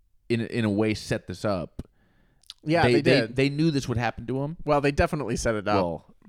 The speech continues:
Speaker 1: we find that out later.
Speaker 2: <laughs>
Speaker 1: Uh, but yeah. Anyway, my th-, thought on it was that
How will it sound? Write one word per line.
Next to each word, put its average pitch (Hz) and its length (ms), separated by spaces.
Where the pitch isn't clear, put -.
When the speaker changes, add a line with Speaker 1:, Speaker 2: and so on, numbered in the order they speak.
Speaker 1:
we 104 80
find 98 260
that 110 140
out 90 180
later. 165 540
Speaker 2:
<laughs> - 60
Speaker 1:
Uh, 101 580
but 101 340
yeah. 98 260
Anyway, 110 220
my 120 260
th-, 143 160
thought 175 360
on 92 180
it 85 240
was 104 260
that 90 360